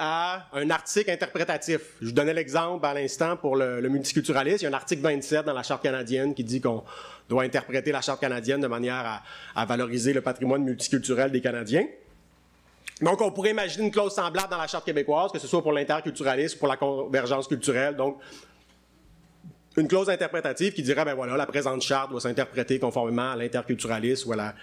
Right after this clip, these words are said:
convergence culturelle. Mais moi, je pense que ça, ce serait probablement pas suffisant. Donc, c'est pas, c'est pas sûr que même une telle clause interprétative aurait nécessairement des effets très concrets sur la jurisprudence.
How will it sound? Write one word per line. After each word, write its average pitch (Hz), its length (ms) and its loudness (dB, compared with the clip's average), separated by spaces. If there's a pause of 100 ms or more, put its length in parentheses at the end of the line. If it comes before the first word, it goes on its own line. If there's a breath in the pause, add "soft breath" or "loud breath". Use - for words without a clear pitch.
(360 loud breath)
convergence 139 460 2
culturelle. 113 500 -2
Mais 127 80 6
moi, 220 100 6
je 233 80 0
pense 233 260 0
que 175 120 -2
ça, 233 440 2 (460 loud breath)
ce - 140 2
serait 190 180 2 (260)
probablement 220 540 2
pas 233 200 2
suffisant. 165 520 0
Donc, 151 160 0
c'est - 160 0
pas, 208 260 2 (400)
c'est - 220 -4
pas 214 140 6
sûr 233 400 2
que 180 180 4
même 185 380 2
une 196 120 0
telle 190 220 0
clause 196 260 2
interprétative 170 800 0
aurait 156 180 2
nécessairement 170 540 0
des 156 260 -2
effets 185 300 2
très 185 220 -4
concrets 160 340 2
sur 170 140 -4
la 143 100 0
jurisprudence. 143 800 0